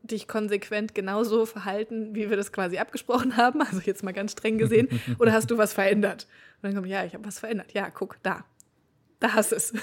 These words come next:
Speaker 2: So.
Speaker 1: <laughs> Aber da jemanden zu haben, der halt da drauf schaut, der sich das anguckt und halt sagt, „Du weißt zwar, dass das nicht okay war, aber diese Woche hast du gesagt, ach ja, komm, das mache ich mal. Und eine Woche ist ja auch nicht schlimm, zwei Wochen ist ja auch nicht schlimm.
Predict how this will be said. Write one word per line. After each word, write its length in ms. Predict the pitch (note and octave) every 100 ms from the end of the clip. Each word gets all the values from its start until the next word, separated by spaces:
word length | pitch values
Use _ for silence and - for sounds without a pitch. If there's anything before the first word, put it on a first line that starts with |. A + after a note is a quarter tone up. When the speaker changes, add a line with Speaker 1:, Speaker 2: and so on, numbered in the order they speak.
| - - D#4+
Speaker 2:
So. 220 | C#3 A#3 C3+
Speaker 1:
<laughs> 680 | B2+ A#2+ A#2+ B2+ B2+ C3 D3
Aber 260 | A#3+ A#3+
da 160 | G#3+ A3
jemanden 420 | B3 C4 B3+ A#3
zu 160 | A3+ A3
haben, 360 | A#3+ C4 A3+
der 160 | G#3+ G#3
halt 180 | G3+ G3
da 80 | F3+
drauf 320 | F3 G#3+ C4+
schaut, 340 | - G3 A3
der 80 | G3+
sich 100 | F#3+
das 160 | F#3+ -
anguckt 540 | G3 C4 D#4 D4+ - - - -
und 180 | A#3+ A3+
halt 180 | G#3 G3
sagt, 540 | G3 G#3+ A#3+ - -
„Du 100 | G3+
weißt 380 | F#3+ D4 G#4 -
zwar, 220 | - F3+
dass 160 | G3+ G3
das 180 | G#3 A3
nicht 180 | G3+ F#3+
okay 320 | - G#3 A3
war, 120 | C4+
aber 180 | A#3+ A3
diese 280 | G3 A3 G#3+
Woche 220 | A3 A3+
hast 180 | G#3+ -
du 60 |
gesagt, 240 | G#3 F#3+ -
ach 160 | F#3+ F#3
ja, 100 | F#3
komm, 260 | - G3+ G#3
das 160 | E3+
mache 200 | F3+ G3
ich 120 | B3+
mal. 140 | C#4+ E4
Und 180 | G#3 -
eine 200 | F3+ A3+
Woche 160 | G3
ist 80 | G3+
ja 80 | G3
auch 40 | F#3+
nicht 120 | G3
schlimm, 240 | G#4 B3+
zwei 220 | F#3+ E3+
Wochen 160 | F3 F#3+
ist 160 | G3+ G#3+
ja 120 | G#3+
auch 60 |
nicht 140 | C#4 -
schlimm. 200 | F#3+